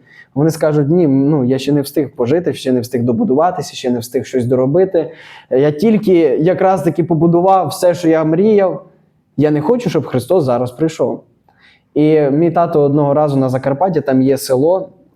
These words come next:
е, Заріччя, дуже багате село, там всі в теплицях вирощують, е, овочі. І люди реально дуже багаті. У них з нержавійки, знаєте,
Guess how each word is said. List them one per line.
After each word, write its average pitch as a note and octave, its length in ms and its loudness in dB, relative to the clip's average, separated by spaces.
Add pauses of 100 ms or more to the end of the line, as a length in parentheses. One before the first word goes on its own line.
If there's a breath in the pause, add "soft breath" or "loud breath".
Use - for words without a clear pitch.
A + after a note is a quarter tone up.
(180)
е, A#2 80 0
Заріччя, C3 600 -2 (280)
дуже C3+ 300 0
багате A#2 420 -2
село, D3 440 -2 (380 soft breath)
там B2+ 140 -2
всі B2 180 -4
в A#2 80 -8
теплицях E3+ 540 -2
вирощують, C3+ 680 0
е, A#2 680 0 (220)
овочі. C#3 540 -2 (520 soft breath)
І D#3 420 4 (580)
люди A#3 320 4
реально G#3 300 4
дуже F3 220 2
багаті. D3 520 0 (460)
У D#3 100 0
них G3+ 240 0
з D#3+ 100 2
нержавійки, F#3 720 2
знаєте, D#3+ 480 0